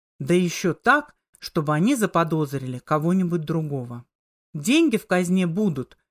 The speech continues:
Полагаю, Дершан по старой дружбе не откажет в очередном займе,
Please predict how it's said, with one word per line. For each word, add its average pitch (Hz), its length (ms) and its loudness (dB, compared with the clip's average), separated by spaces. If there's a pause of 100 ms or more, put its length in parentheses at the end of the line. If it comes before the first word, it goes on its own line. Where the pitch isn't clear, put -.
(300)
Полагаю, 196 480 2
Дершан 214 540 0
по 190 140 -2
старой 247 360 0
дружбе 214 440 -2
не 202 120 2
откажет 208 480 -2
в 147 60 -6
очередном 156 580 -4
займе, 139 440 -4